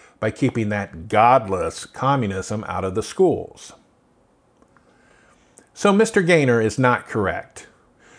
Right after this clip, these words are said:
The addition of the words "under God" was a result of McCarthyism. And that hysterical fear has not gone away, only now the enemy is secular humanism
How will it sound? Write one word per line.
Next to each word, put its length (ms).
The 140
addition 400
of 80
the 100
words 420
"under 280
God" 560
was 200
a 140
result 680
of 540
McCarthyism. 800
And 120
that 260
hysterical 680
fear 640
has 200
not 280
gone 200
away, 580
only 260
now 380
the 260
enemy 720
is 180
secular 480
humanism 720